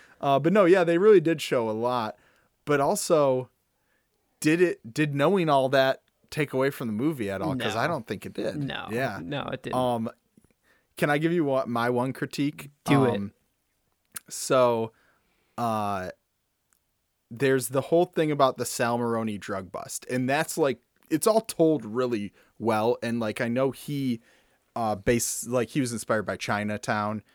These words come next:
Speaker 1: and,
Speaker 2: Yeah.
Speaker 1: uh, so I feel like he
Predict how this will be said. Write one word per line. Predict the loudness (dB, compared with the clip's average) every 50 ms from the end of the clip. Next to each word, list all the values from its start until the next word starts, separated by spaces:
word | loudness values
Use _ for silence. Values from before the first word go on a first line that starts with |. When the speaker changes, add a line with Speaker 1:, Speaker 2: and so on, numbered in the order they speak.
| _ _ -20 -20 _ -8
Speaker 1:
and, | -6 -4 -2 -2 -2
Speaker 2:
Yeah. | -2 -2 -4 -8 -12 -14 _ _ -6
Speaker 1:
uh, | -4 -4 -4 -4 -6 -8 -8
so | -10 -8 -2 0 2 2
I | 2
feel | 0 -4 _ 2 4 4 6 6
like | 4 2 2 0 -4 -10 _ _ _ _ _ _
he | _ -6 -6 -6 -6